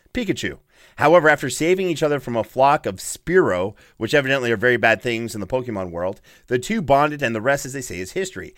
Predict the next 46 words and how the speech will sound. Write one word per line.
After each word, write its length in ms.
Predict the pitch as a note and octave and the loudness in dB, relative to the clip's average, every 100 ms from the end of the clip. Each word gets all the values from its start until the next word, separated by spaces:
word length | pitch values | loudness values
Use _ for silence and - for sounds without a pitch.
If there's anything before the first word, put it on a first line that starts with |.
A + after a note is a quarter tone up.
| - _ - | -20 _ -4
Ash 260 | D3 F#3+ - | 0 0 0
Ketchum 300 | F3+ E3 D#3+ | -2 -2 -6
has 100 | C3 | -6
traveled 360 | - D3+ C3+ | -2 -2 -2
to 80 | G2+ | -10
many 160 | B2 D#3 | -8 -6
different 260 | C#3 B2+ | -6 -6
regions, 380 | G#2+ A2+ A#2 G2 | -4 -6 -8 -10
meeting 240 | D3 D3 C3+ | -8 -6 -4
many 140 | F3 | -4
new 140 | F#3+ | -6
friends 280 | C#3+ C#3 B2+ | -6 -6 -6
in 60 | G#2+ | -4
Pokemon, 480 | D#3 C3+ A2 G#2 G#2+ _ _ - | -4 -4 -6 -6 -8 _ _ -2
all 380 | D3 G3 G3 C3 | 6 8 8 4
in 100 | A#2+ | 0
order 240 | C3+ C3 | -2 -2
to 80 | B2 | -2
one 240 | A#2 E3 D#3+ | 0 0 0
day 260 | G#2+ G2 | -4 -4
reach 400 | F2+ G2+ D3+ E3 | -6 -6 -6 -6
the 80 | D3+ | -6
goal 260 | A#2 A2 A2 | -2 -2 -2
of 60 | |
becoming 380 | A2+ G#2+ F#2+ G#2 | -6 -6 -8 -6
a 60 | G2 | -6
Pokemon 480 | G2+ F#2+ F#2+ F2+ | -6 -8 -8 -6
master. 420 | G#2+ D3 C#3+ - _ _ - - | -4 -4 -4 -16 _ _ -20 -8
And 100 | - | -2
here's 200 | A3 G#3+ | -2 -2
an 40 | |
interesting 300 | F#3+ F#3 D#3 | -2 -2 0
fact 220 | D#3 D3 | 0 0
about 160 | C#3+ A2+ | 0 0
Pokemon. 360 | C3 A#2 A#2+ A2+ | 0 -2 -6 -6
Did 200 | A2+ C#3+ | -10 -8
you 120 | A#3 | -4
know 380 | C#3+ C#3 - _ _ _ - | -2 -2 -4 _ _ _ -2
that 180 | A#2+ | -2
Pokeballs, 760 | - E3 E3+ A#2+ C3 A2 - - | 0 -2 -2 0 2 2 0 -6
the 120 | A2 | -2
actual 300 | B2+ B2+ A2 | -2 -2 -10
things 400 | - D#3 C3+ G#2+ | -4 -4 -2 -4
that 100 | G#2+ | -10
the 60 | F#2 | -4
Pokemon 500 | B2 A2+ G#2+ G#2 | -6 -4 -8 -8